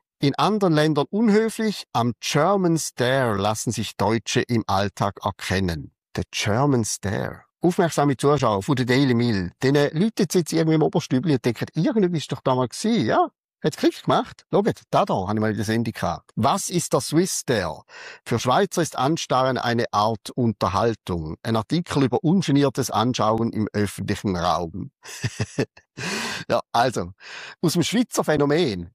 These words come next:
wo nur die Schweizer betrifft. Und die Schweizer sind da auf der Welt immer bekannt für den Swiss Stare. Aus dem Schweizer Phänomen wird jetzt der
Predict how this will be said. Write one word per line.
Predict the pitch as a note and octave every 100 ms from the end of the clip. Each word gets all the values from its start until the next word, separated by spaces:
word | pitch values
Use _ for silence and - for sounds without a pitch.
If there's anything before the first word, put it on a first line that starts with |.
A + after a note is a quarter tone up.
| -
wo | F#3 A#3+ - _ _ -
nur | C#4
die | -
Schweizer | C4 B3
betrifft. | G#3+ F3+ G#2+ - -
Und | D#3+
die | A3
Schweizer | B3 A3+
sind | G3+ F#3+
da | F3+
auf | E3
der | -
Welt | D3+ F#3+ F3+
immer | E3+ D3+
bekannt | D#3 - D#3 F3
für | F3+
den | D3
Swiss | D#3 E3 -
Stare. | - F#2
Aus | A2
dem | -
Schweizer | D3 A3+ F#3+
Phänomen | F#3 D#3+ E3+ E3
wird | D3+ C#3+
jetzt | D3+ -
der | -